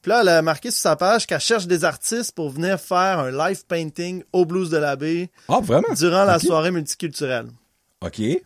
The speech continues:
Speaker 2: je
Speaker 1: était
Speaker 2: savais
Speaker 1: comme
Speaker 2: même pas
Speaker 1: le
Speaker 2: ça.
Speaker 1: jeudi, là, qui avait comme, euh, de la musique, euh, plus de la musique du monde, là. C'était
Speaker 2: Ok.
Speaker 1: pas vraiment, euh, c'était pas du blues. Puis là, euh, j'étais comme, moi, ça me tente, là, euh, OK, je vais venir,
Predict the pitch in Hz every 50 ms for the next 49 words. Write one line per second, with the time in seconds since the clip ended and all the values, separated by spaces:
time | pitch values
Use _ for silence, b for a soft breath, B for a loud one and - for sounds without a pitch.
0 | - - 139 - - 151 - 175 156 147 139 135 135 127 127 143 135 127 117 117
1 | 127 143 160 175 180 180 175 - - 127 120 127 131 131 123 - 131 127 123 120
2 | 120 117 110 110 110 110 b b b b b b _ - 131 131 131 131 135 123
3 | 123 135 151 165 165 _ - - 135 127 123 120 117 117 117 113 113 113 - _
4 | _ - 156 156 143 - - 135 131 120 123 123 123 139 127 117 120 120 120 113
5 | 127 160 175 170 160 160 170 170 - - 104 - 120 135 135 123 120 120 127 131
6 | 131 127 117 113 117 123 123 - - 120 - 135 123 117 120 110 117 127 151 214
7 | 214 - - b b b b b b b b b b b b b b b _ -
8 | - - 139 135 143 165 185 202 214 220 - - 165 151 143 143 143 143 139 139
9 | 139 135 131 - - 151 - - 160 139 117 107 113 123 151 214 208 - 185 170
10 | 151 - - 160 151 180 262 330 - - 254 262 269 269 254 226 185 156 147 143
11 | 143 139 139 135 143 - - 165 185 285 240 160 147 135 135 139 135 165 254